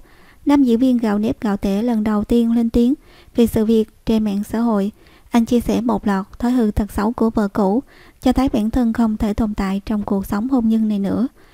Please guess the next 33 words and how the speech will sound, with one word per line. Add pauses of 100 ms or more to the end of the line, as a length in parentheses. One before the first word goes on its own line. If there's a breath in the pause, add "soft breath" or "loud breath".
(220 soft breath)
Khi
về
chung
một
nhà,
nam
diễn
viên
mới
té
ngửa (420 soft breath)
vì
cách
ăn
nói, (100)
đối
nhân
xử
thế
của
Quỳnh
Như. (480 soft breath)
Hoàng
Anh
cũng
tiết
lộ
vợ
cũ
ghen
tuông
vô
cớ,